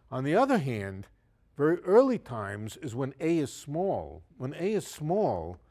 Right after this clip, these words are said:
it will be more important than lambda. So very early times, the vacuum energy is not important. Very late times, it dominates everything. That's why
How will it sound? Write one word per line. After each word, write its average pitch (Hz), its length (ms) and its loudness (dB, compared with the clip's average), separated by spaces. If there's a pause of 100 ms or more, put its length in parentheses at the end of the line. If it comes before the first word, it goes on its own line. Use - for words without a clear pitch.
(380)
it 151 100 -2
will 160 120 4
be 139 160 2
more 139 240 -2
important 123 480 -8
than 107 180 -12
lambda. 104 440 -8 (760)
So 131 120 -8
very 147 320 0
early 233 340 6
times, 113 640 -6 (580)
the 120 120 -8
vacuum 143 440 -4
energy 120 340 -8
is 107 140 -12
not 120 380 -8
important. 104 580 -10 (1700)
Very 135 180 4
late 170 340 2
times, 113 560 -2
it 110 160 -12
dominates 120 540 -2
everything. 90 560 -6 (1400)
That's 202 280 2
why 160 680 0